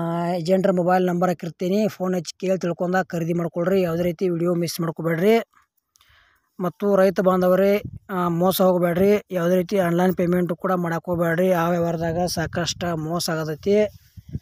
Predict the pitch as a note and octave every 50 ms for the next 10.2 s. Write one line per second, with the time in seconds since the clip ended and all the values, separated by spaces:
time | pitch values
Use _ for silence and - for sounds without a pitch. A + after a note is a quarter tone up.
0 | - - - - - - - - - - F#3 F3 - G3+ F#3+ G3 G3 G3 F#3+ F#3
1 | F3+ F#3+ G3+ G3+ G3 G#3 G#3 G#3 G3+ - - F3+ - F#3+ F#3+ F#3+ F#3+ F#3+ F#3+ F#3+
2 | F#3+ F#3 F#3+ F#3+ F#3+ F#3+ F3+ - - G3 F#3+ F3 - G3 F#3 E3 - G3 F#3 F#3+
3 | F3 D#3+ F#3 F3+ F3 D#3 F3 E3 D#3 D#3+ D3+ - F3+ F3 F3 E3+ - - E3+ D#3+
4 | E3 E3+ F3 E3+ F3 F3 F3 E3+ D#3 E3 D#3 - F3+ E3+ D#3 - F3+ F3 F3+ F3
5 | F#3 - - _ _ - E3 D#3 E3 E3+ F3+ E3+ - F3 E3+ E3+ E3+ E3+ F3 F3
6 | F3+ - - _ _ _ _ _ _ _ _ - - _ - - - - - -
7 | - - - - F3 F3 G3 G3 F#3+ E3 F3+ F3 F3 F3 F3+ F#3+ G3 G#3 G3 -
8 | _ _ F#3+ F3+ F3 F3 F3 E3+ F3 F3 F3 F3 E3+ E3 E3 D#3+ D#3 D3 C#3 F#3
9 | E3+ F3+ F3 F3+ F3 E3+ F3 E3+ - F3 E3 - F3 D#3+ - _ E3+ D#3 - F#3
10 | F3+ F#3 F#3 G3